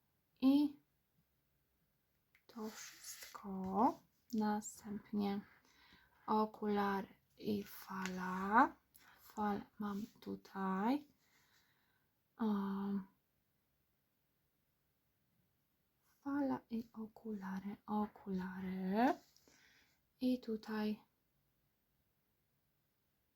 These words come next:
o, tu mamy jeszcze rybkę. Następnie kostium i rozgwiazda.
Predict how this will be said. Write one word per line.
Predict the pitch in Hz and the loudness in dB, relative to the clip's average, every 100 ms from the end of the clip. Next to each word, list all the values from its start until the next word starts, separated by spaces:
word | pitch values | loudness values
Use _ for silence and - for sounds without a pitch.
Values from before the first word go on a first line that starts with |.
| _ _ _ _ _ _ _ _ - | _ _ _ _ _ _ _ _ -10
o, | 226 | -6
tu | 214 208 | -6 -6
mamy | 202 202 | -6 -8
jeszcze | 208 - - 277 | -10 -10 -2 0
rybkę. | 220 208 - - - 214 214 214 _ _ - - - _ _ - - - - - - - - _ _ _ _ - _ _ - _ _ _ _ _ | 2 -2 -4 -20 -6 -2 -2 -4 _ _ -20 -20 -20 _ _ -18 -18 -18 -16 -14 -14 -16 -20 _ _ _ _ -20 _ _ -20 _ _ _ _ _
Następnie | 269 247 240 233 254 - - 254 226 226 - 220 214 214 233 294 - _ _ _ _ _ - _ _ _ _ - | 6 8 8 6 -2 -8 -10 -6 -4 -4 -4 -2 0 4 6 6 2 _ _ _ _ _ -20 _ _ _ _ -10
kostium | - 285 285 - - 247 247 247 - | 2 2 2 -6 -2 2 4 2 0
i | 208 208 - - 220 | -4 -4 -6 -16 -6
rozgwiazda. | 214 220 220 220 220 220 214 208 - | -2 0 0 -2 0 2 0 -4 -12